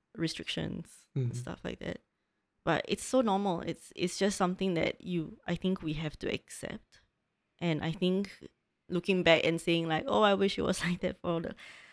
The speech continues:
Speaker 1: like, like we were the last five or seven years," I think it's slightly re-, unrealistic for you to wish for something that is no longer a time that is gonna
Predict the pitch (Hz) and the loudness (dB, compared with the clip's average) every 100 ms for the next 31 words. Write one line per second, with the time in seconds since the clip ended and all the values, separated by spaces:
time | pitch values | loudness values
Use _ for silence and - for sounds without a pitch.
0 | _ 185 170 - _ - 170 - 175 170 | _ 4 4 0 _ 2 2 4 4 8
1 | 175 165 165 160 180 - - - 165 175 | 8 6 4 4 2 -4 2 4 4 2
2 | 180 - 160 160 160 - - 170 - 180 | -4 -4 -4 -2 -2 -2 -2 -4 -4 -6
3 | - 165 - - - _ _ _ - - | -4 -6 -6 -20 -20 _ _ _ -10 -10
4 | _ - - 311 220 269 240 - 196 202 | _ -6 4 6 8 8 8 10 8 8
5 | 185 185 - 254 269 - _ _ _ _ | 6 4 6 6 6 2 _ _ _ _
6 | _ _ _ _ 196 175 170 - 175 170 | _ _ _ _ 0 2 2 0 2 4
7 | 170 165 220 185 170 - - - - - | 4 0 -4 0 0 0 -6 -6 -8 -6
8 | - - - - _ _ _ _ _ _ | -4 -2 -2 -6 _ _ _ _ _ _
9 | _ - 190 196 202 208 190 180 170 - | _ 0 4 8 10 10 8 8 6 6
10 | 180 170 165 - - - 165 - - - | 4 4 4 4 4 2 0 -2 -8 -12
11 | - _ _ _ 175 175 156 151 - 151 | -16 _ _ _ 4 4 6 2 2 -2